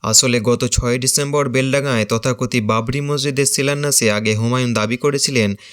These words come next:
তার মসজিদ শিলান্যাসের অনুষ্ঠানে দেশ বিদেশ থেকে বহু অতিথি আসবেন। কর্মসূচিতে যোগ দিতে সৌদি আরব থেকে আসছেন দুই কারি, অর্থাৎ মক্কার ইমাম। সেই মতো দুই ইমামকে কেন্দ্রস্থলে রেখে পুরো কর্মসূচি হয়।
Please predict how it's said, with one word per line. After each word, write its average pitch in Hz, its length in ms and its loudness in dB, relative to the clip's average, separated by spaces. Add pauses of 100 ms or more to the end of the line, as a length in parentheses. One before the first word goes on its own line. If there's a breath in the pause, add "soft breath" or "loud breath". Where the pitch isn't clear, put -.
(240 loud breath)
তার 113 240 0
মসজিদ 127 500 0
শিলান্যাসের 131 640 0
অনুষ্ঠানে 123 640 2
দেশ 117 300 2
বিদেশ 117 400 0
থেকে 120 280 0
বহু 110 340 2
অতিথি 113 420 0
আসবেন। 101 500 0 (220)
কর্মসূচিতে 123 800 2
যোগ 113 220 0
দিতে 127 360 2
সৌদি 113 340 2
আরব 107 200 2
থেকে 110 240 -4
আসছেন 110 460 0
দুই 104 180 2
কারি, 107 480 0
অর্থাৎ 107 500 -2
মক্কার 107 380 0 (120)
ইমাম। 101 380 0 (180)
সেই 139 240 4
মতো 143 340 2
দুই 117 260 2
ইমামকে 131 540 2
কেন্দ্রস্থলে 120 680 2
রেখে 120 360 2
পুরো 117 300 2
কর্মসূচি 117 640 2
হয়। 98 360 0